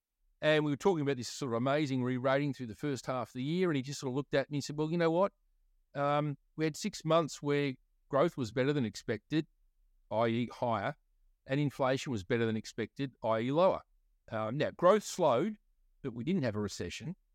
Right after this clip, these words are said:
I-, inflation was above target, but it surprised to the downside. And you know what? You look at history.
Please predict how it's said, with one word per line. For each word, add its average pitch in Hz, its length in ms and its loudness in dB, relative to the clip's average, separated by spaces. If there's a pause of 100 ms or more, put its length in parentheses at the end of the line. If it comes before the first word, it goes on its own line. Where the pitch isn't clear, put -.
(520)
I-, - 160 -18
inflation 175 540 4
was 127 100 -2
above 127 300 0
target, 156 460 0 (160)
but 123 140 0
it 131 100 -6
surprised 123 480 -2
to 123 40 -12
the 127 80 -6
downside. 147 560 -2 (1080)
And 156 460 2 (280)
you 156 100 -2
know 160 120 4
what? 185 220 6 (420)
You 165 160 -2
look 160 140 0
at 143 40 0
history. 120 440 -2